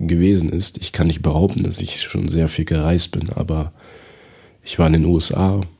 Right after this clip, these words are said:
ich war in Kanada, ich war natürlich auch in Afrika, in meiner Heimat in Togo und, äh, kann dann durchaus,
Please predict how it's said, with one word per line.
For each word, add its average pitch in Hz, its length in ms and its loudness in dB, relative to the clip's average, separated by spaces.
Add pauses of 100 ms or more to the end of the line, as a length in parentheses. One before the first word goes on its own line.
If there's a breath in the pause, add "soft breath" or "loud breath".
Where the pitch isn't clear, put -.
(800)
ich - 160 -10
war 82 100 0
in 80 80 -4
Kanada, 85 600 2 (1120 loud breath)
ich - 160 -10
war 78 100 -2
natürlich - 380 -2
auch 80 100 -2
in 85 100 0
Afrika, 82 600 -2 (240)
in 80 120 -2
meiner 80 260 4
Heimat 82 380 2
in 87 100 -4
Togo 127 480 2 (1120 loud breath)
und, 82 880 -2 (100)
äh, - 340 -2 (220)
kann 82 460 0 (340)
dann 78 420 -4 (120)
durchaus, 85 800 -2